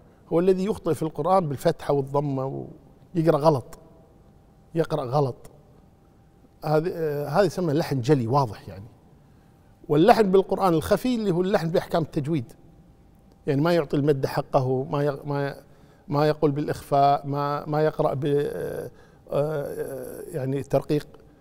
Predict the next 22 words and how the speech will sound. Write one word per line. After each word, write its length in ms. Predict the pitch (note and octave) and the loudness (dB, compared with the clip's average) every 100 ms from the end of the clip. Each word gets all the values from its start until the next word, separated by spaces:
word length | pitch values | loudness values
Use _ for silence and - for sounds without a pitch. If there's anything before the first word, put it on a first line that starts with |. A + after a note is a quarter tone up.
| _ _ | _ _
مثلًا 380 | D3+ C3 C#3+ D#3 | -4 -2 -4 -4
الراء 420 | C3+ D3 D3 C#3+ C3 | -2 2 2 2 0
وتفخيمها، 1040 | B2+ B2+ - B2 - D#3+ C#3 B2+ C#3+ C#3 - - - - | -4 -6 -8 -10 -2 0 0 -2 -4 -6 -12 -20 -20 -18
حروف 320 | D#3 D#3+ C#3 | 0 2 2
الاستعلاء، 960 | D3+ - - B2+ C#3 D3+ C#3+ C#3+ - - - - - - | -2 -4 -6 0 4 6 4 2 -4 -20 -20 -20 -20 -20
حروف 240 | - D3 C3+ | -6 -4 0
الاستفال 720 | D3+ - E3+ - C#3+ D3 C#3+ - | -2 -2 -4 2 2 2 -2 -4
وكذا، 460 | D#3+ G3+ E3 E3 - - - - | -2 4 4 4 0 -16 -20 -2
اللي 120 | E3 | 4
هي 60 | F#3 | 6
الأخطاء 460 | A3+ G#3 - - F#3+ | 6 2 2 2 2
في 80 | |
التجويد. 480 | F3+ - C#3 D#3 D3+ - - - | -2 -4 -2 0 -2 -6 -20 -8
الأخطاء 300 | C#3 - F3+ | -8 4 4
في 80 | - | 4
التجويد 360 | - C#3 G#3+ | -4 -2 0
هذا 180 | F3 F3+ | 2 2
لحن 360 | D#3 - G3 B3 | 2 2 0 0
خفي. 320 | - E3+ B2+ B2 - - - - _ - - - | -4 -6 -6 -14 -18 -20 -20 -20 _ -20 -20 -4
والأخطاء 480 | D#3+ E3+ - - G#3 | 2 2 4 6 6
في 100 | - | 6
القراءة، 720 | D#3 C#3+ - D#3 E3 G3+ G3+ | -2 -4 -4 4 8 8 8